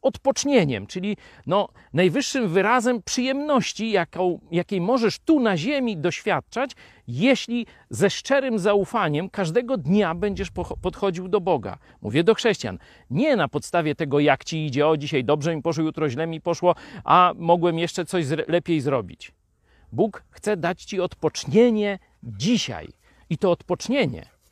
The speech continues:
jest możliwe tylko wtedy, kiedy całkowicie będziesz polegał na Jego akceptacji na podstawie Jego łaski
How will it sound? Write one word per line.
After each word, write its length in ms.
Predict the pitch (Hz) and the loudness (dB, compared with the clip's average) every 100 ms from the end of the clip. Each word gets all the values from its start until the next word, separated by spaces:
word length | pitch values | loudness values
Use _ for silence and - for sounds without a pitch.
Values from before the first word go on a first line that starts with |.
| _ _ _ _ - | _ _ _ _ -4
jest 180 | 156 | -2
możliwe 420 | 180 156 220 180 143 | 0 -2 -2 -2 0
tylko 420 | - 320 - 123 | 4 4 2 -4
wtedy, 440 | - 104 82 - - _ | -6 -8 -8 -14 -20 _
kiedy 240 | 156 143 | -8 -8
całkowicie 1000 | - - 285 262 - 170 170 185 - 73 - _ _ _ _ _ _ _ - | -8 -4 -4 -2 -4 -2 -4 -8 -10 -14 -18 _ _ _ _ _ _ _ -4
będziesz 440 | 110 147 131 123 - _ _ _ _ _ _ _ - | 0 2 0 -2 -8 _ _ _ _ _ _ _ -2
polegał 600 | 135 156 170 98 73 - _ _ _ _ _ _ - | 2 2 2 -4 -10 -12 _ _ _ _ _ _ -10
na 380 | 120 117 98 98 _ _ _ _ | -6 -4 -6 -10 _ _ _ _
Jego 340 | 113 147 214 233 | -4 -2 2 0
akceptacji 720 | 196 - 170 - 120 - 107 | 0 -4 -4 -4 -6 -6 -8
na 160 | 123 135 | -6 -6
podstawie 680 | 123 - - 143 117 131 - - | -8 -10 -10 -8 -6 -8 -8 -12
Jego 320 | 120 139 131 | -4 -4 -2
łaski 640 | 123 165 175 - - 78 | 0 0 -2 -8 -14 -18